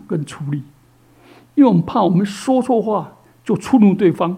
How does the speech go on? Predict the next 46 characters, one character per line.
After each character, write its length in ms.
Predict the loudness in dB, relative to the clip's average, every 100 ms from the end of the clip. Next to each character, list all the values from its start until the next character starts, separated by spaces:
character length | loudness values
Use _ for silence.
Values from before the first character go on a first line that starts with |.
| -12 _ _ _ _ _ _ -8
啊， 100 | -2
我 120 | 4
们 140 | 6
也 80 | 6
会 100 | 2
担 220 | 2 2
心 180 | 4 2
被 160 | 2 -2
拒 220 | 2 2
绝， 320 | 2 -4 -8 -12 _ _ _ _ _ _ _ _
哎， 80 | -4
更 440 | -4 -2 2 2 2
怕 260 | 0 -2
他 180 | 0 -2
们 180 | -2 -2
把 160 | -4
怒 240 | 4 6 6
气 180 | 0 -8
投 180 | -6
到 140 | -4 -4
自 160 | -4
己 60 | -8
的 80 | -8
身 180 | -6 -6
上。 220 | -6 -12 _ _ _ _ _ _ _ _ _ _ _ _ _ _ _ _ _ _
所 260 | -14 -2 2
以 60 | 4
我 80 |
们 100 | 4
要 140 | 4 2 4
用 240 | 6 6
心 400 | 4 0 0 -2
留 200 | -2 0
在 140 | 2 0
他 100 | 0
们 140 | -2
身 320 | -2 -4 -4
边， 240 | -4 -6 -8 _ _ _ _ _ _ _ _ _
耐 280 | 2 4 6
心 280 | 2 2 2
了 180 | 4 0
解 140 | -2
他 120 | -2
们 120 | 0 -2
说 240 | -2 -8
话。 320 | -8 -14 -16